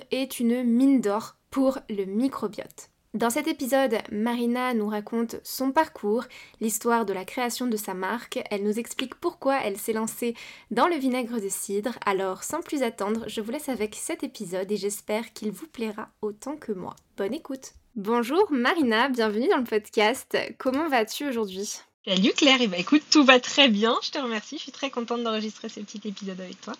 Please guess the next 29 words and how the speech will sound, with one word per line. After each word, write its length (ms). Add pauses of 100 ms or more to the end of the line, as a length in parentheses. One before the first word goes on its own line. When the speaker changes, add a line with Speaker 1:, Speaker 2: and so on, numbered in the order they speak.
(260)
Speaker 1:
Ouais, 340
moi 180
aussi, 200
je 60
suis 100
super 280
contente. 480
Est-ce 260
que, 420
euh, 40
tu 140
peux 120
te 80
présenter, 560
s'il 180
te 120
plaît, 240
pour, 200
euh, 80
les 140
gens 160
qui 120
ne 60
te 120
connaîtraient 500
pas 160
sur 160
le 60
podcast ? 560